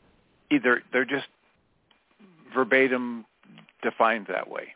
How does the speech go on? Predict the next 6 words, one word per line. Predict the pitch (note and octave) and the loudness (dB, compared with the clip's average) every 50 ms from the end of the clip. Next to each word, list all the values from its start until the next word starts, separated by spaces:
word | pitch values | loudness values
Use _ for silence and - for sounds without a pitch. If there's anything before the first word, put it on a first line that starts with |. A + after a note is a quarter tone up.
| _ _ _ _ _ _ _ _ - - - - - - - - - _ _ - - | _ _ _ _ _ _ _ _ -20 -20 -20 -20 -20 -20 -20 -20 -20 _ _ -4 -2
And | C3+ C3 B2+ | -2 -2 0
Michael | B2 C#3+ F3 G3 - - C#3 B2+ C#3 C3 - _ _ _ _ _ _ _ _ _ _ _ _ _ _ _ _ _ _ _ _ _ _ _ _ _ _ _ _ _ _ _ _ _ _ _ _ _ _ _ _ _ - - | 2 2 2 2 0 0 0 2 0 0 -4 _ _ _ _ _ _ _ _ _ _ _ _ _ _ _ _ _ _ _ _ _ _ _ _ _ _ _ _ _ _ _ _ _ _ _ _ _ _ _ _ _ -14 -4
likes | - C3+ B2+ B2 - - | 0 0 0 0 -2 -8
to | - B2+ | -12 -12
talk | - - B2 B2 A#2 - | -6 -2 -2 -2 -2 -4
about | B2 G#2 A#2+ A2+ A#2 A#2 | -6 -4 -2 -2 -2 -2